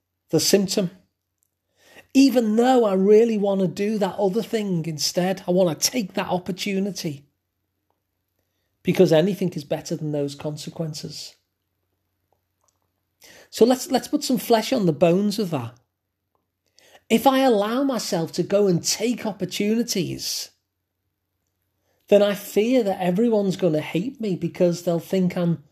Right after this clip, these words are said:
too big for my boots. They'll be saying, "Who the hell are you to be taking these opportunities?" And so I just stay on the sidelines and let them pass,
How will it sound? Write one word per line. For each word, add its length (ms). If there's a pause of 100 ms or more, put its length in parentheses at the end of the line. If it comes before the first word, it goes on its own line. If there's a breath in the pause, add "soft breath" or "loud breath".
(540)
too 260
big 300
for 160
my 100
boots. 540
They'll 140
be 140
saying, 460 (300 loud breath)
"Who 120
the 100
hell 240
are 20
you 320
to 140
be 100
taking 380
these 260
opportunities?" 1040 (1800 soft breath)
And 180
so 560 (800)
I 140
just 240
stay 220
on 120
the 80
sidelines 840
and 140
let 240
them 180
pass, 760